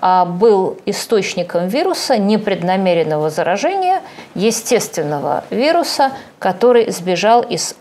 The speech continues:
плохо защищённой, а, лаборатории. А, понятно, что к этим заявлениям пока следует относиться с, а, долей скептицизма, а, потому что для Трампа эта позиция очень выгодна.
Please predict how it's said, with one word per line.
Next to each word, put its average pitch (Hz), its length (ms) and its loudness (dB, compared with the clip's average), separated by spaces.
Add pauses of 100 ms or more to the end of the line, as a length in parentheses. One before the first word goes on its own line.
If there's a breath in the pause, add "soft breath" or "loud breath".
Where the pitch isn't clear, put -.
плохо 190 560 2
защищённой, 170 960 -2 (320 loud breath)
а, 170 220 2
лаборатории. 175 840 0 (560 loud breath)
А, 180 440 0
понятно, 339 380 2
что 208 220 -4
к 208 80 -4
этим 185 240 -4
заявлениям 175 640 -4
пока 175 340 0
следует 160 460 -4
относиться 160 680 -6
с, - 320 -8
а, 156 300 0
долей 160 280 0
скептицизма, - 920 -6 (460 loud breath)
а, 175 200 2
потому 185 300 -2
что 180 160 -2
для 175 180 2
Трампа 185 380 -2
эта 165 160 -4
позиция 165 480 -4
очень 165 240 -6
выгодна. 214 600 -4